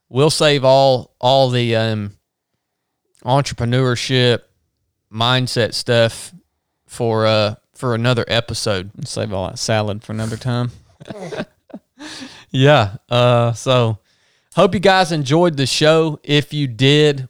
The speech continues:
Speaker 1: we would ask that you please share the show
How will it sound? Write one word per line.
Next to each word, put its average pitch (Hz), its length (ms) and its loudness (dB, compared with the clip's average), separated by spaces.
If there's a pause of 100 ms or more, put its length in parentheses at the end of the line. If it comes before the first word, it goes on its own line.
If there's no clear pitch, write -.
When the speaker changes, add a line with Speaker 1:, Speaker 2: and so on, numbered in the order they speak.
Speaker 1:
we 131 240 -2
would 123 280 0
ask 117 400 -2
that 110 280 -6
you 113 100 -6
please 120 580 -4 (120)
share 123 360 -2
the 107 120 -4
show 120 400 0